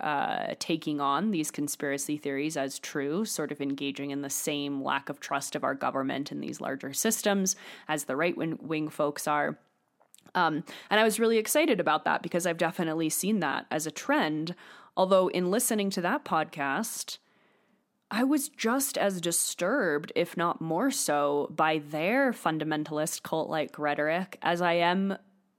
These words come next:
about the people who they were criticizing. Um, I just don't understand how we can't have nuanced perspectives about anything. I don't understand how we can't think about the fact that, yes, of course,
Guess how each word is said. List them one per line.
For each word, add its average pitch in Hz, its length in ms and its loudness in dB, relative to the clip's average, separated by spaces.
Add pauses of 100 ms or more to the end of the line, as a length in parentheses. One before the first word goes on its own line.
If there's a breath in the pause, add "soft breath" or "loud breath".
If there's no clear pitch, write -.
about 196 320 4
the 226 60 0
people 220 360 0
who 226 120 2
they 214 140 2
were 220 100 2
criticizing. - 800 -2 (560 loud breath)
Um, 151 440 2 (920)
I 214 80 4
just 285 220 2
don't 311 140 6
understand 262 640 2
how 190 200 2
we 175 200 0
can't 190 380 -2
have 185 640 0 (200)
nuanced 170 760 0
perspectives 170 800 -2
about 151 360 0
anything. 226 540 -2 (260 loud breath)
I 170 100 0
don't 202 160 2
understand 202 600 0
how 196 140 -2
we 170 120 -2
can't 165 460 -6
think 180 400 -4
about 165 300 0
the 160 60 -6
fact - 440 -2
that, 156 220 0 (300 loud breath)
yes, 233 280 2
of - 160 -6
course, - 720 -2